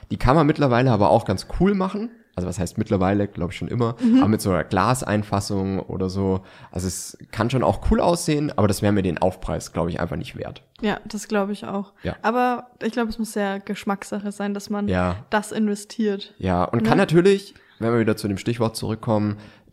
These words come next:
Speaker 1: Erscheinungsbild des Hauses.
Speaker 2: Mhm.
Speaker 1: Also ich kann, ich finde, ein französischer Balkon kann dazu beitragen, dass es schon cooler aussieht, gerade wenn's halt ein bisschen hochwertiger gemacht ist.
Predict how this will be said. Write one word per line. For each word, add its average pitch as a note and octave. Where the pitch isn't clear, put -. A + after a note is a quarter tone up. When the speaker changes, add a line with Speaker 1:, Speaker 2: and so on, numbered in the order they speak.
Speaker 1:
Erscheinungsbild D3
des D3
Hauses. F3+
Speaker 2:
Mhm. A3+
Speaker 1:
Also A#2
ich A2
kann, C3
ich B2+
finde, D3
ein B2
französischer A#2
Balkon A#2
kann A2
dazu -
beitragen, E3+
dass D#3+
es -
schon -
cooler -
aussieht, -
gerade G#2+
wenn's A2
halt F#2
ein F2+
bisschen G2
hochwertiger A2+
gemacht A2+
ist. -